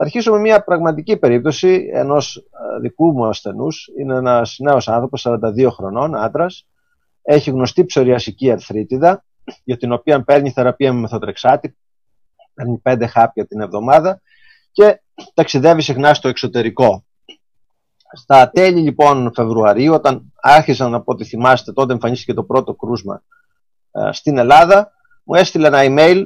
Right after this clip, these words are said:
όπως γίνεται πολύ συχνά αυτή την περίοδο, τι να κάνω με τη μεθοτρεξάτη, να τη σταματήσω ή όχι.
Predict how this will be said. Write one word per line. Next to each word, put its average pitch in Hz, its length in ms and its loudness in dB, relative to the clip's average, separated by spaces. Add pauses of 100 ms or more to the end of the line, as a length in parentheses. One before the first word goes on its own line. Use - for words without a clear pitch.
(100)
όπως - 480 -8
γίνεται 127 320 -6
πολύ 123 220 -6
συχνά 110 300 -4
αυτή 107 180 0
την 101 160 -10
περίοδο, 151 400 0
τι - 120 -6
να 175 140 2
κάνω 160 300 4
με 147 100 0
τη 139 80 -8
μεθοτρεξάτη, 117 720 2
να 101 120 -6
τη 101 80 -20
σταματήσω 110 720 -8 (280)
ή 135 140 0
όχι. 107 440 2